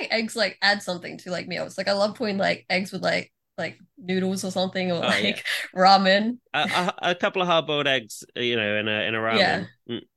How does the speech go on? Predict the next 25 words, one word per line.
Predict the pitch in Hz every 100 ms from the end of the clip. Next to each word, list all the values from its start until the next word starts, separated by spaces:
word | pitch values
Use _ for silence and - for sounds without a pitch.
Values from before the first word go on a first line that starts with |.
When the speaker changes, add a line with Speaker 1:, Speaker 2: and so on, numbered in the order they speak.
| 208
Speaker 1:
Yeah, | 190 170
yeah. | 165 190 -
Speaker 2:
And | 131
then | 131 123 123 123 - _ _ _ _ _ -
staying | - 160 147
on | 135 131
the | 127
topic | 131 147 127 123
of |
food, | - 120 107 98 - -
what | 131 151 -
are |
your | 131 123 120
go-to | 131 131 127 135 127
snacks, | - 120 - _ - - - 101
uh, | 101 101
from, | - 117
like, | 107 110
a |
convenience | 107 104 110 104 -
store, | 101
like | 95 -
seven | - 101 101
eleven? | 101 95 90 98 190
Speaker 1:
Um, | 208 208 214 214 220 214 214